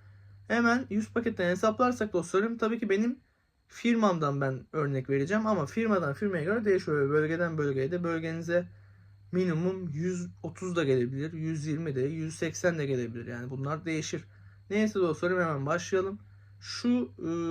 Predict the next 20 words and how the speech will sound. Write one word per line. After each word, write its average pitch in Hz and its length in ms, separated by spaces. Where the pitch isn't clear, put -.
ilk 226 220
önce 214 480
buraya 202 300
tablo 190 320
halinde 151 180
yazıyorum 175 520
dostlarım 196 360
size. 196 360
Yani 139 400
bana 220 360
yüz 170 400
paketten 156 600
hesap 208 340
ediyorum. 214 420
Yüz 214 220
paket 214 500
çarpı 175 360
yirmi 180 360
yedi 214 160
otuz. 220 500